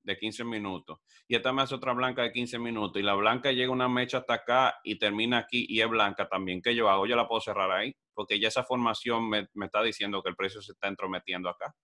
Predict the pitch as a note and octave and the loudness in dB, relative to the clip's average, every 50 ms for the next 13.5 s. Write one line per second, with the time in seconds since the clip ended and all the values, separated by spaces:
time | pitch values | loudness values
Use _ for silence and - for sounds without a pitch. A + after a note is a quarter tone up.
0 | _ _ _ _ _ _ _ _ _ _ _ _ _ _ _ _ _ - G#2+ A2 | _ _ _ _ _ _ _ _ _ _ _ _ _ _ _ _ _ -6 -4 -2
1 | G#2 G#2 G2 - G#2+ G#2+ A2+ A2 A2 A2 A2 A2 G#2+ G2+ - - F#2+ - G2+ G2+ | 0 0 0 4 4 6 8 8 6 6 6 6 4 4 2 0 0 0 0 0
2 | G2+ G2 F#2 F2 F2 F2 E2+ - A#2+ C#3+ - - _ _ _ _ _ _ _ _ | 2 2 2 2 2 2 0 0 -4 -6 -6 -8 _ _ _ _ _ _ _ _
3 | _ _ _ _ _ _ _ _ _ _ _ - - C3+ B2 A#2 A#2 A#2 A#2+ B2 | _ _ _ _ _ _ _ _ _ _ _ -2 4 6 6 6 6 4 4 4
4 | - - A#2+ A#2+ A#2+ A2+ - - - _ E2+ G#2 A2 G#2+ - A2+ A2+ B2 C3+ C3 | 4 2 2 0 0 0 -2 -8 -6 _ 2 2 4 4 2 2 0 2 2 2
5 | B2+ C3+ B2+ C#3 B2 B2+ A#2+ A#2 A2+ G#2+ A2 A2 A2+ A2 G#2 G2 G2 B2 C#3+ C#3+ | 2 2 0 0 2 2 4 4 4 2 2 2 2 2 0 0 2 2 2 2
6 | C3 A2 G#2 A2 - - - F#2+ F#2+ G2 G2 F#2+ F#2+ G2 F#2+ G2 G#2 A2+ A2+ A2+ | 0 0 -2 -6 -6 -4 -4 -4 -2 -2 -2 0 0 2 2 2 2 2 0 -2
7 | G#2 - - A2 G2+ G#2 G#2+ G2 G2+ A2+ C3+ C#3 A#2+ - - D2 - - F2 - | -2 -2 2 2 4 4 2 0 0 2 4 4 2 2 -2 -6 -8 -8 -6 -2
8 | - G#2+ G2 D#2+ - - - _ _ _ _ _ _ _ _ _ _ _ _ _ | 0 2 2 0 0 -4 -12 _ _ _ _ _ _ _ _ _ _ _ _ _
9 | _ _ _ _ _ _ _ _ _ - G#2+ A2+ A#2 A2 G#2+ A2 A#2 C#3 - - | _ _ _ _ _ _ _ _ _ -8 -2 2 4 4 6 6 4 2 2 0
10 | A#2 - - B2 B2+ B2+ A2 G2 F2+ D#2 A#1 - - - _ _ - E2+ F2+ F#2+ | -4 -2 2 4 4 6 6 4 2 0 -2 -6 -10 -16 _ _ -2 0 0 2
11 | G2+ G2 - G#2 G#2 G2+ F#2+ F#2 G2 F#2+ F2+ F2+ - - G#2 F#2+ E2+ D2+ D#2+ - | 0 0 0 0 0 0 2 2 2 0 0 -2 -2 -2 -2 -2 -2 -4 -8 -14
12 | _ _ _ _ _ _ - - _ _ _ _ _ _ _ _ _ _ _ - | _ _ _ _ _ _ -20 -20 _ _ _ _ _ _ _ _ _ _ _ -6
13 | G2+ G#2+ - C3 B2+ - C3+ C3+ C3+ - | -6 -2 0 0 0 2 2 2 2 0